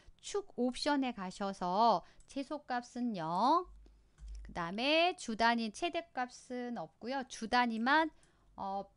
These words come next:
십만 원, 에, 십만이라고 숫자를 입력합니다. 숫자만 하면 다 이렇게, 아, 네, 십만이라고 입력하시면 되고요.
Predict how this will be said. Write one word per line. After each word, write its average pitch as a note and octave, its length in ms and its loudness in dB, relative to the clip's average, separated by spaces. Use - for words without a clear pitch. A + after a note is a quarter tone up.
십만 C#4 840 0
원, A#3+ 240 0
에, G#3 80 -4
십만이라고 C4 1200 -4
숫자를 A3+ 340 -4
입력합니다. F3 720 -6
숫자만 B3+ 480 0
하면 F3+ 260 -4
다 F3 140 -10
이렇게, E3+ 220 -12
아, F3+ 140 -12
네, F3 260 -6
십만이라고 B3+ 600 -4
입력하시면 G#3 640 -8
되고요. F3+ 640 -2